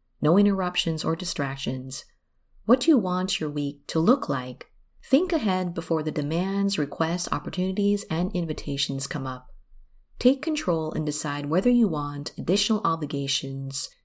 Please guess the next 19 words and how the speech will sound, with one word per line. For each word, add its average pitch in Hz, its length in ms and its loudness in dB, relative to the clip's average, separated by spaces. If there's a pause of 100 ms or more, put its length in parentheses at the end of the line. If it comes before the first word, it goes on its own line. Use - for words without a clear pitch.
to 143 80 0
supersede 143 720 2
your 135 120 -8
plans. 139 680 -6 (560)
Michael 220 340 4
Hyatt 220 360 2
and 240 120 6
Company 147 560 -4
created 208 540 4
a 147 60 -6
full 208 280 2
focus 202 380 0
planner 143 600 -6
that 151 200 -2
contains 208 680 2
an 160 120 0
ideal 170 600 2
week 175 440 0
template. 139 640 -4